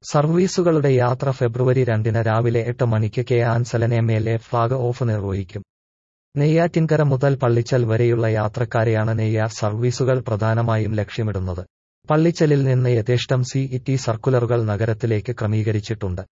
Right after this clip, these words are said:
വരും നാളുകളിൽ രാവിലെയും വൈകിട്ടും ആവശ്യമനുസരിച്ച് നോൺ സ്റ്റോപ്പ് സർവീസുകളും ക്രമീകരിക്കാനും നെയ്യാർ ഷട്ടിൽ സർവീസുകളിൽ ടിക്കറ്റ് എടുക്കുന്ന ഘട്ടത്തിൽ തന്നെ മടക്കയാത്രാ ടിക്കറ്റുകളും വിതരണം ചെയ്യാനും കെ എസ് ആർ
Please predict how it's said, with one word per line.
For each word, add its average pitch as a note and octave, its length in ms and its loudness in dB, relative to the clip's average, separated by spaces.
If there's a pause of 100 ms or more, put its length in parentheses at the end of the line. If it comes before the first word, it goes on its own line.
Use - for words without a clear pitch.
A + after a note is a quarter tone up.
(260)
വരും E3 320 2
നാളുകളിൽ C#3+ 580 2
രാവിലെയും A#2+ 540 2
വൈകിട്ടും A2+ 480 -2
ആവശ്യമനുസരിച്ച് A#2 880 0
നോൺ A#2 300 0
സ്റ്റോപ്പ് C3 400 -2
സർവീസുകളും B2 720 0
ക്രമീകരിക്കാനും A#2+ 840 0
നെയ്യാർ A2 320 0
ഷട്ടിൽ B2 360 -2
സർവീസുകളിൽ A#2+ 800 0
ടിക്കറ്റ് A#2+ 400 -2
എടുക്കുന്ന A#2 440 -2
ഘട്ടത്തിൽ A#2 440 -2
തന്നെ A2 260 0
മടക്കയാത്രാ A2+ 720 0
ടിക്കറ്റുകളും A2+ 680 0
വിതരണം A#2 460 0
ചെയ്യാനും G#2+ 460 0
കെ A#2+ 100 -2
എസ് A2+ 320 0
ആർ A2 180 0